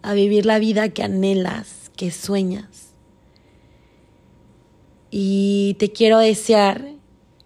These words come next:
que pases unas fiestas maravillosas en presencia, que en el ajetreo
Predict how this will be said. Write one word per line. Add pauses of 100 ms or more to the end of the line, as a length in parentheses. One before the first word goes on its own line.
(720)
que
pases (180)
unas
fiestas
maravillosas (580)
en
presencia, (1000)
que
en
el
ajetreo